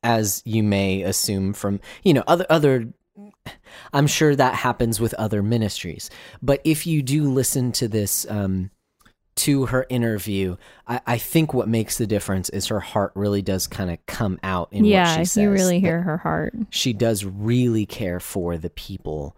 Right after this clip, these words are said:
Speaker 1: within that church. And, and she explains, like, she proves that by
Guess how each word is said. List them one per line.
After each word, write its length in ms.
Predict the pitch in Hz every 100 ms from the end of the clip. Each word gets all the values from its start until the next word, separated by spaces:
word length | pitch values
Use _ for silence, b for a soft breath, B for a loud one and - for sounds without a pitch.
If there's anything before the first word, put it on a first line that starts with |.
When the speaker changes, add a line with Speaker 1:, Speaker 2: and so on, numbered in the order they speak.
| _ _ -
Speaker 1:
within 400 | 98 95 98 87
that 180 | 80 -
church. 400 | - 71 - -
And, 240 | 95 90 -
and 320 | 92 90 90
she 160 | - 98
explains, 720 | - - 98 95 87 - - _ _ _ _ _ _ _ _ -
like, 240 | 127 - b -
she 220 | - 151
proves 540 | - - 156 147 127
that 360 | 123 104 - 101
by 640 | 107 101 95 92 92